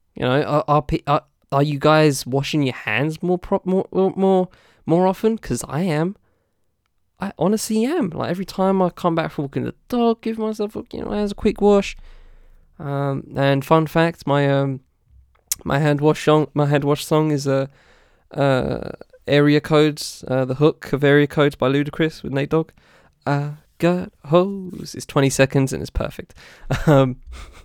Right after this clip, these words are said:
<laughs> just a little fun fact. But, yeah, it's, ca-, can I, can,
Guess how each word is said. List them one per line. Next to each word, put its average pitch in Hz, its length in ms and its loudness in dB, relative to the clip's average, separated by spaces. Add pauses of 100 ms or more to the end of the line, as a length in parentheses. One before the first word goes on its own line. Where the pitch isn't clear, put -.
(100)
<laughs> - 580 -20
just 123 200 -6
a - 20 -6
little 110 100 2
fun - 220 -6
fact. - 320 -10
But, 139 340 2 (440)
yeah, 165 360 0
it's, - 300 -6 (880)
ca-, - 240 -8
can 170 240 0
I, 170 220 4
can, 165 520 2